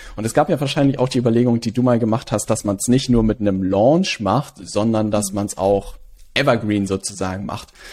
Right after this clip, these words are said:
Was sind denn da deine Gedanken? Ich habe das Gefühl, dass Evergreen unglaublich schwierig ist. Also ich merke das selber,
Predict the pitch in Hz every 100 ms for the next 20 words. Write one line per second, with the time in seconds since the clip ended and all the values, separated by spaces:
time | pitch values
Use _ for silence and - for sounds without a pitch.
0 | - - 113 139 143 120 120 160 175 107
1 | 107 107 104 107 107 - 214 - - 175
2 | 170 113 - - 127 113 107 95 - 143
3 | 113 101 - - 104 104 - - - 90
4 | 101 104 123 101 - - 104 120 135 123